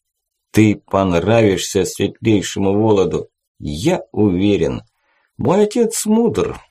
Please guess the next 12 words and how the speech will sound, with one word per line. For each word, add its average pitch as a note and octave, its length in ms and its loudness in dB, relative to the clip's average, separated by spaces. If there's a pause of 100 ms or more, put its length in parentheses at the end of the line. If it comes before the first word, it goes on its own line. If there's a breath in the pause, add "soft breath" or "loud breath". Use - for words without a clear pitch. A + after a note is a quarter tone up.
(160)
он B2 220 0
сразу D#3+ 480 -4
увидит, G#2+ 460 0
что - 380 -4
ты - 440 -6 (540)
прекрасная G2+ 1400 0
жена G#2 540 0
для E2 300 -2
воина». F#2 560 2 (1400)
Немино G#2 640 2
огорчилась. - 1120 -4 (320)
Она G3 340 0